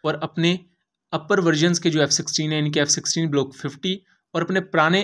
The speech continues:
एफ़ सिक्सटीन्स को वो रिप्लेस करेगा, शायद अपने हुर्जत एयरक्राफ्ट से और अपने टी थर्टी एयर एयरक्राफ्ट को भी,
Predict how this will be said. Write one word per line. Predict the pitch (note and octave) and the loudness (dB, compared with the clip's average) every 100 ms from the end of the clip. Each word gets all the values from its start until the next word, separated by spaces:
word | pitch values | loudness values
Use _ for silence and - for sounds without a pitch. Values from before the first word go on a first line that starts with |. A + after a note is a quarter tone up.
| - | 0
एफ़ | E3+ | 0
सिक्सटीन्स | D#3 - - D3+ | 0 -2 -2 -2
को | D3+ E3+ | 0 2
वो | E3 | 2
रिप्लेस | E3+ D#3 C#3+ C#3 | 0 0 0 0
करेगा, | D3+ D3 D3+ D#3+ | 0 0 2 2
शायद | D#3 D3+ D3 D#3 | 2 2 2 2
अपने | D#3 D#3 E3 | -6 -4 -4
हुर्जत | D#3 C#3+ C3+ D3 | -2 -2 0 0
एयरक्राफ्ट | D3 C3+ C3+ C3+ | 0 0 0 -2
से | - E3+ | 0 -2
और | D#3 | -2
अपने | D3 D3+ D#3 | -4 -6 -6
टी | D#3 D3+ | -6 -6
थर्टी | D3+ C#3+ C3+ B2+ | -4 -4 0 0
एयर | C3 | 2
एयरक्राफ्ट | B2+ A#2+ A2 A2 - | 2 0 -2 -4 -4
को | - | -10
भी, | G#2+ | -8